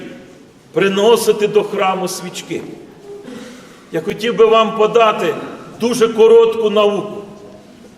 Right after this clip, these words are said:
Свічка — це є жертва Богові, наша жертва.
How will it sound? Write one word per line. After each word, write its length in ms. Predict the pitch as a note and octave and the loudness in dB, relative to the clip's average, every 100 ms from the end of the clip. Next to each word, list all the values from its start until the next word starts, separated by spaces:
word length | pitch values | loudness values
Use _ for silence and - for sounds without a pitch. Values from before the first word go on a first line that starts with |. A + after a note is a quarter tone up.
| - _ _ _ _ _ _ _ | -20 _ _ _ _ _ _ _
Свічка — 1040 | - - D3 G3+ C4 C4 B3 A3+ G#3+ - - - - - - - _ | -14 -12 -8 -2 0 0 2 4 2 0 -8 -14 -18 -20 -20 -20 _
це 220 | - G3+ | -2 0
є 180 | G3+ F3+ | 2 0
жертва 1120 | - E3 G#3 A#3 A3+ - G3+ G3 - G#3 F#3+ - | 0 2 4 2 0 -4 0 0 -2 -6 -8 -2
Богові, 440 | - - - - - - - - - - - - _ | 0 0 -4 -10 -16 -20 -20 -20 -20 -20 -20 -20 _
наша 500 | C3+ F#3 G3+ F#3 - | -4 0 2 0 -2
жертва. 560 | - D3 B2+ - - | -2 0 0 -2 -12